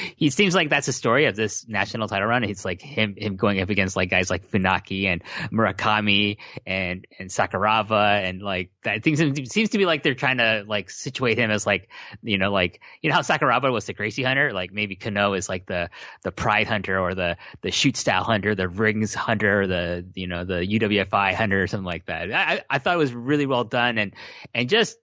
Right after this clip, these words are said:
uh, just again, like, Funaki, one of the smartest people in wrestling, John, like, the, the way he, he set the pace and the tone of this match, I think led to that really, you know, not abrupt, but, like, really sudden finish that just,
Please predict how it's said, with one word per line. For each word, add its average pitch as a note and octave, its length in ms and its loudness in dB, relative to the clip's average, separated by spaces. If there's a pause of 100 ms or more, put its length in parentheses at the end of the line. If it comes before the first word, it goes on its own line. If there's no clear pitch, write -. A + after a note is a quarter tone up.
uh, C3 240 0
just B2+ 320 -8 (100)
again, C#3 340 0
like, A#2+ 220 -2
Funaki, C#3 560 0 (380)
one G#3 180 2
of A#3 60 2
the D#3 80 4
smartest B2+ 460 0 (140)
people A#2 440 -2
in G2+ 120 -12
wrestling, G2+ 360 -2
John, A2 260 -2
like, F#2+ 220 -6 (120)
the, A#2 220 -2
the B2 80 2
way E3 200 2
he, C#3+ 320 2
he A#2+ 280 -8
set B2+ 240 -2
the G2 80 0
pace A2 380 2
and A2 100 -2
the F2+ 40 -2
tone A2 500 0
of G2+ 100 -2
this G#2+ 160 0
match, A2 360 2 (400)
I A2 160 2
think A#2 340 -2 (200)
led G#2+ 520 0
to G#2+ 260 -2
that G2 260 2
really, G2+ 480 2 (280)
you G#2+ 120 -4
know, F#2+ 380 0
not D3 240 2
abrupt, B2+ 440 0
but, A2 160 -4
like, G2+ 200 -8
really A2+ 240 -4
sudden A#2 360 -2
finish C3 400 -2
that G2+ 260 -2
just, - 200 -6